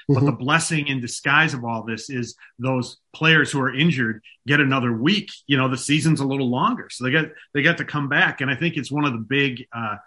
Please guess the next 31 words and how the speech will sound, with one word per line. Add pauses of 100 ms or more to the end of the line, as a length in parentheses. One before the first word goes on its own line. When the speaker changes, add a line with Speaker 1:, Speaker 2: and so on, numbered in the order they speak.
Speaker 1:
it's
a
cliche, (160)
but
one
of
the
big
X
factors
for
the
Packers, (340)
uh,
starting
with
this
game,
and
if, (440)
you
know,
they're
able
to
continue
for
this
playoff
run, (300)
is